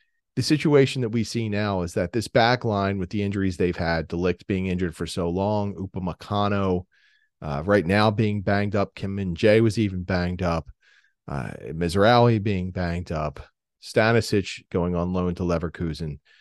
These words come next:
Franz Kratzig showing that he can play a little bit and deserves some minutes. All of this is factoring to, to there's just no,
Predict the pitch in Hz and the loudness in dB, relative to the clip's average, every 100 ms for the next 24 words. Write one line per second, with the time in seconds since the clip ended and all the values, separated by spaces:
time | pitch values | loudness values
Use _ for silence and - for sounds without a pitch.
0 | _ _ - 120 101 - 147 131 127 131 | _ _ 0 0 0 4 6 6 4 4
1 | 113 104 95 123 104 101 92 107 110 95 | 4 0 -4 -2 0 -2 -2 -4 -4 -4
2 | - 101 98 101 98 98 92 87 90 98 | 2 4 4 2 2 2 0 -2 -2 0
3 | 95 90 98 92 90 - - - - - | 0 -2 -4 -2 -2 -4 -14 -20 -20 0
4 | 131 208 175 135 139 104 - 110 95 98 | 4 4 4 2 2 -2 0 2 2 0
5 | 92 87 90 82 107 101 90 - 127 - | -4 -4 -6 -6 -2 -2 -2 -4 -6 -4
6 | 90 - - | -10 -10 -14